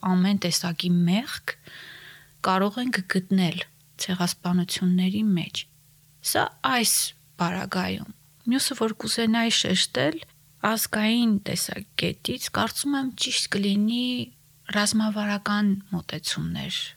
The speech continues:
մշակելը Սփյուռքում և Հայաստանում։ Կարծես թե այդպիսի քայլեր արվում են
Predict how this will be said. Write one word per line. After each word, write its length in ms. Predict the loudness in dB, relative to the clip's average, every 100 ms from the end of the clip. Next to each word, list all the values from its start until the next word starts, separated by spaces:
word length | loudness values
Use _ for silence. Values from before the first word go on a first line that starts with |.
| _
մշակելը 800 | -2 -2 -2 -4 -8 -8 -10 -14 -16 -20 _ _ _ _
Սփյուռքում 760 | -4 -2 -4 -6 -8 -6 -4 -6 -8
և 380 | -4 -2 -2 -6
Հայաստանում։ 800 | -4 -2 0 -2 -4 -4 -4 -6 -10 -14 -20 -18 -20 -20 -20 _ _ _ -4
Կարծես 380 | -4 -4 -6 -4
թե 200 | 0 0 0 -2
այդպիսի 460 | -6 -4 -4 -4
քայլեր 600 | -2 0 0 0 -2 -4 -8 -6
արվում 480 | 0 2 4 2 2
են 240 | 0 -2